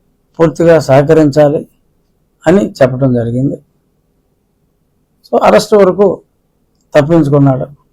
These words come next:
అసలు ఇన్నాళ్ళు మరి నిజంగా ఒక పోలీస్ అధికారి మూడు నెలల నుంచి దొరకకుండా తప్పించుకుంటాం అంటే నాకు కొంచెం సిగ్గుగా కూడా ఉంది. ఆ?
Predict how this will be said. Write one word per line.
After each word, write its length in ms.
అసలు 180
ఇన్నాళ్ళు 720
మరి 220
నిజంగా 720
ఒక 180
పోలీస్ 280
అధికారి 380
మూడు 200
నెలల 200
నుంచి 420
దొరకకుండా 560
తప్పించుకుంటాం 720
అంటే 180
నాకు 260
కొంచెం 380
సిగ్గుగా 560
కూడా 160
ఉంది. 260
ఆ? 180